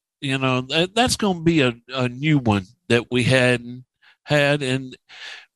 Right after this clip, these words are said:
we have a, um, a pu-, company, and the, the, the name of it, uh, eludes me right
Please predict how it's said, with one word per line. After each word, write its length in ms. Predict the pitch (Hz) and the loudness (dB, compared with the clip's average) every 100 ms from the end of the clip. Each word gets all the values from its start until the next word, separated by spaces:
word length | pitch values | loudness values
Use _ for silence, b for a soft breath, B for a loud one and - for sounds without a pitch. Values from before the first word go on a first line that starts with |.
| - | 2
we 160 | 151 | 4
have 420 | 160 185 185 165 151 | 6 4 2 0 2
a, 320 | 139 131 131 | 2 2 2
um, 300 | 123 120 120 - - _ _ - b b b b _ _ | 2 2 -2 -8 -18 _ _ -14 b b b b _ _
a 100 | - - - | -20 -4 -2
pu-, 140 | 165 - - | -2 -2 2
company, 400 | 185 220 175 180 | 2 2 2 2
and 120 | 156 | 2
the, 280 | 151 135 135 - | -2 -4 -18 -6
the, 160 | 127 123 | -6 -2
the 140 | 123 | -4
name 360 | 135 170 202 196 | 2 2 2 2
of 160 | 170 | 0
it, 240 | 123 113 - - - - 131 | 0 -4 -10 -20 -20 -10 0
uh, 300 | 123 120 113 - 135 | 2 2 0 -4 -2
eludes 560 | 135 120 147 196 143 113 | 0 4 4 4 0 -2
me 120 | 117 | -2
right 300 | 110 113 113 | 2 2 0